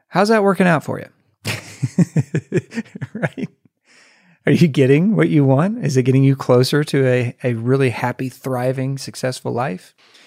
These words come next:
Is it taking you closer to that dream business you've always wanted?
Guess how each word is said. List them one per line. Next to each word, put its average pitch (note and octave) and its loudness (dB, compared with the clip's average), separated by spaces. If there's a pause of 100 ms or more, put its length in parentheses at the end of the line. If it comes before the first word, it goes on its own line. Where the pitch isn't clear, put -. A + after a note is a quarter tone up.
(640)
Is C3 0
it C3+ 2
taking C#3 2
you C3+ 0
closer C3+ -2
to C#3+ -4
that B2 -4
dream C#3+ 4
business C#3+ 2
you've A#2+ 0
always B2 2
wanted? A#2 -8